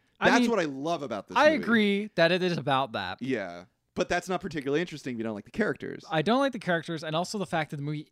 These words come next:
Speaker 1: is long.
Speaker 2: <laughs> But it has to be, 'cause you have to see
Speaker 1: You really
Speaker 2: how this happens.
Speaker 1: Uh, I don't know.
Speaker 2: I,
Speaker 1: I
Speaker 2: okay.
Speaker 1: don't know if it has to be this long.
Speaker 2: Hmm.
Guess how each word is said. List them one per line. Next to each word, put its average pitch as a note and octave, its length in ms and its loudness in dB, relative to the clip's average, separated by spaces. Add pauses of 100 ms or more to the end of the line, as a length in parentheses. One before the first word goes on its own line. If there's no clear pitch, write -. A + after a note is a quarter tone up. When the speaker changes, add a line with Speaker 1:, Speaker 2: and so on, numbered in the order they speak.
Speaker 1:
is F3+ 400 0 (440)
long. C#3 440 6 (100)
Speaker 2:
<laughs> - 60 -4 (520)
But E4+ 120 -8
it D#4 60 -6
has D#4+ 260 2
to E4 100 8
be, C#4+ 160 2
'cause G3+ 140 -6
you C4+ 80 2
have D4+ 100 4
to C4+ 100 10
see D#4+ 360 -4
Speaker 1:
You C4+ 240 0
really F#4+ 240 4
Speaker 2:
how C4 80 0
this C4+ 200 -6
happens. B3+ 560 -2
Speaker 1:
Uh, A#3 440 4 (500)
I D4 220 4
don't C#4 160 4
know. F3 520 8
Speaker 2:
I, F#3 40 -2
Speaker 1:
I G3+ 40 -2 (180)
Speaker 2:
okay. D4 60 10
Speaker 1:
don't C#4+ 140 8
know G3 140 10
if D#3+ 80 4
it E3+ 60 4
has D3+ 160 4
to - 40 -10
be D3+ 80 -2
this C#3+ 160 -4
long. C3 380 4
Speaker 2:
Hmm. C#3 220 -12